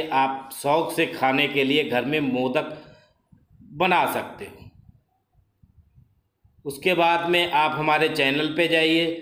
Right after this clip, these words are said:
तो हमारे चैनल पे हर एक तरह की मिठाई मौजूद है, रसगुल्ले, गुलाब जामुन, बर्फ़ी, इस तरह की सारी हमारी वैरायटियाँ मौजूद हैं, आप देख सकते हो।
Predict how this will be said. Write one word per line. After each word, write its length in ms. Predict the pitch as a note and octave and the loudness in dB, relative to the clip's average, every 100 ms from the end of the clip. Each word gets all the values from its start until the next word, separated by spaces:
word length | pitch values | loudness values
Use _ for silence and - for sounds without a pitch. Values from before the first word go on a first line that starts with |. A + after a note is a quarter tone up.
| - - | -12 -10
तो 60 | D3 | -6
हमारे 380 | C3+ C#3+ D3 D3+ | -2 2 2 2
चैनल 380 | - C#3 D3 D3+ | 2 0 0 0
पे 180 | C3+ D#3 | 0 0
हर 220 | B2 C#3+ | 0 0
एक 200 | D#3+ - | 0 -2
तरह 200 | D3 C#3 | 0 0
की 560 | C3+ C#3+ C3 - - _ A#2+ | 0 -4 -6 -10 -18 _ -2
मिठाई 460 | C3 C3 C3+ C#3 | 0 2 2 2
मौजूद 500 | C3 C3 B2 C#3+ E3 | 2 2 2 0 2
है, 180 | E3+ F3 F3 - - - _ _ - | 2 0 -2 -8 -16 -20 _ _ -12
रसगुल्ले, 720 | B2 C#3+ A#2+ B2+ C#3 D3+ C#3+ | -4 -2 0 0 2 2 2
गुलाब 400 | C3+ C#3 C3+ B2 | 2 2 2 2
जामुन, 380 | C3+ C#3 D3 C3 | 0 2 0 0
बर्फ़ी, 600 | C3 B2+ C#3 C#3 C3+ - - - | 0 0 0 0 -2 -6 -16 -12
इस 180 | C3+ C3+ | -8 -6
तरह 180 | C#3+ C#3 | -2 0
की 180 | C3+ D3 | 0 -4
सारी 340 | C#3+ C#3 D3+ D#3 | 0 2 2 2
हमारी 340 | C#3 C#3 C#3+ | 2 2 2
वैरायटियाँ 480 | C3 C3 C3 C#3 C#3 | 0 0 0 0 0
मौजूद 460 | B2 A#2+ A#2 D#3 E3 | 0 0 0 -2 -2
हैं, 180 | F#3+ G3+ - - _ _ - | -4 -6 -16 -20 _ _ -4
आप 180 | C#3+ C3 | -4 -2
देख 240 | C#3 D#3 | -2 -2
सकते 380 | D#3 E3 - F3 | -4 -6 -4 -2
हो। 120 | E3+ | -2